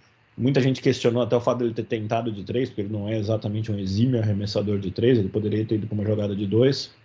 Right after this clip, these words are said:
Acho que eu não culpo por ter tentado de três. Eu tava lendo recentemente, né? É,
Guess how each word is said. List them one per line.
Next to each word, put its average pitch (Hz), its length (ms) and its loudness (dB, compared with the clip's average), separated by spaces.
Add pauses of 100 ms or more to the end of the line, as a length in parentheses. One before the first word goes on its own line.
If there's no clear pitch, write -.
(880)
Acho - 140 -16
que 123 280 4 (1200)
eu 135 80 4
não 147 160 6
culpo 120 260 2
por 117 160 2
ter 117 140 0
tentado 117 400 2
de 113 140 -4
três. 101 320 -2
Eu 120 80 2
tava 131 420 2 (100)
lendo 120 540 -2 (380)
recentemente, 120 720 0
né? 117 180 -2 (920)
É, 117 120 4